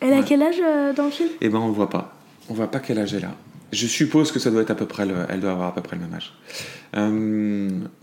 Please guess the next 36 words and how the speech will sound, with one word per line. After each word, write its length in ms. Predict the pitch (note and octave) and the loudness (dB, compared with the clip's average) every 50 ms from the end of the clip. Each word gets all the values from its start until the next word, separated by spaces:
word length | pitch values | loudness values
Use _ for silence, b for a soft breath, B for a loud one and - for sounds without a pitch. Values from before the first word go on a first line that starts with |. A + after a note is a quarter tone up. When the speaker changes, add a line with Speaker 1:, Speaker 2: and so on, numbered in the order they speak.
| - - | -12 -8
Speaker 2:
b-, 280 | - G#2+ G2+ G#2 F2+ - - | -8 -6 -2 -2 -2 0 2
euh, 140 | G2 B2+ | 2 2
moi, 300 | - - A#2+ A#2+ C3 E3 | 2 2 2 2 4 4
j'ai 140 | F3 - C#3+ | 4 2 0
trouvé 180 | - - D#3+ D3+ | 0 2 2 2
que 80 | D#3 | 2
son, 180 | - - C3+ G2+ - | 0 -2 -2 -2 -2
son 200 | - - - A#2+ | -2 -2 -2 -2
personnage 540 | - - D#3 - - E3+ D#3+ D#3 D3+ C3+ C#3+ | 0 0 0 0 2 2 2 4 4 4 4
à 60 | C#3 C#3 | 4 4
elle 220 | C#3+ D3+ C#3+ C3+ | 4 4 4 4
est 40 | A#2+ | 4
moins 280 | A#2+ B2 C3 C#3 C#3 | 4 2 2 2 4
dessiné, 440 | C3+ C#3+ C3 - - C3+ C3 C#3+ F3+ - - B B B B B B B B B B B - | 2 2 2 2 0 0 0 0 -2 -2 -6 B B B B B B B B B B B -4
parce 140 | - A#2 - | -4 -4 -4
que, 120 | - - | 0 0
euh, 560 | B2 A#2 A#2 A2+ G#2+ G#2 G#2 G2 G2 G2 F#2+ F#2+ F2+ - - | 2 2 4 4 4 4 4 4 2 2 2 0 -2 -4 -4
il 140 | A2+ A2 G2+ | 0 2 2
est 40 | G#2+ | 2
plus 180 | G#2+ - - | 2 0 -4
simple. 360 | - - - C3+ C#3+ E3+ - - - - - - - - - - - - - - - - - - - - - - | -4 0 0 2 0 0 -2 -6 -12 -16 -18 -20 -20 -20 -20 -20 -20 -20 -20 -20 -20 -20 -20 -16 -10 -10 -4 0
Mais 120 | G#2 A2 | 2 2
c'est 140 | G#2+ - B2+ | 4 4 4
vrai 140 | A2+ C3+ C#3+ | 4 4 2
qu'on 160 | - B2 A2+ | 0 0 0
voit 200 | G#2 A2+ A2+ A2 | 2 2 2 2
plus 220 | - - D3+ C#3+ B2 | 4 2 2 2 4
de 100 | C3 B2+ | 2 2
séquences, 680 | B2+ - B2+ B2 - B2+ B2+ B2 A#2+ - - - - - | 4 2 2 2 2 0 -2 -2 -2 -4 -6 -6 -6 -2
euh, 200 | G#2+ G#2+ G#2 G2+ | 2 2 2 2
possédées 480 | F#2 - B2+ B2 - - C3 A#2 B2 C3+ | 2 2 0 0 2 2 2 4 4 4
avec 280 | B2+ G#2 A2 G#2+ - - | 4 4 2 2 2 2
elle 240 | B2+ C#3 C#3+ C3+ A#2+ - - - - | 2 4 2 0 0 -4 -12 -12 -2
qu'avec, 480 | - A#2 A2 A2 A2+ A2 - - - - | 0 0 2 2 0 -2 -4 -10 -4 0
euh, 200 | A2 G#2 G#2 G2+ | 2 2 2 4
l'autre. 440 | G2+ G#2 A2 G2+ - - - - - | 4 4 2 2 0 -2 -10 -8 -4